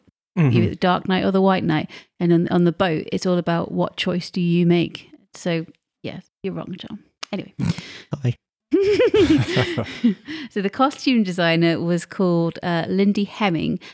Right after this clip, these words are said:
Speaker 2: and Christopher Nolan told her that he wanted the audience to be able to imagine what the Joker smells like just by looking at him.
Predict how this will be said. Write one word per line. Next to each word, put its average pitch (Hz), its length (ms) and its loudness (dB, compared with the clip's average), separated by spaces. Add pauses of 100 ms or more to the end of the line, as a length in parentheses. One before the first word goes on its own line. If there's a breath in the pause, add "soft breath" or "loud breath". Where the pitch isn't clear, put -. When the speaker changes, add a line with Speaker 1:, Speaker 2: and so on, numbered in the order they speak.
Speaker 2:
and 185 120 -2
Christopher 214 300 -2
Nolan 185 300 2
told 202 320 0
her 175 120 0
that 156 120 -2
he 175 140 0
wanted 190 380 -2
the 185 120 0
audience 208 400 2
to 196 100 -6
be 185 140 -2
able 185 320 -2
to - 140 -8
imagine 180 520 2
what 185 180 2
the 190 80 0
Joker 175 460 0
smells 180 720 0
like - 460 -4 (420)
just - 320 0
by 170 160 2
looking 165 420 2
at - 140 -4
him. - 260 -6